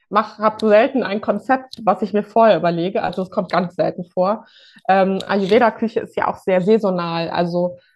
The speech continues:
es geht wirklich darum, die saisonalen Zutaten zu verwenden, die wir jetzt in der ja-,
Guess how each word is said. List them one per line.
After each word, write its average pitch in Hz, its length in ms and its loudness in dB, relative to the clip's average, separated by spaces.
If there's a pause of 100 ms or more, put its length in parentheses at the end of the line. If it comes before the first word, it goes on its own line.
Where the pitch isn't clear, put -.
(120)
es - 200 -12
geht 202 180 -2
wirklich 202 280 -4
darum, 180 420 0
die 190 140 -6
saisonalen 190 540 0
Zutaten 196 640 -2
zu 202 100 -12
verwenden, 196 600 0
die 185 220 -8
wir 185 120 -2
jetzt 175 200 -2
in 190 100 -4
der 180 140 0
ja-, 175 200 -4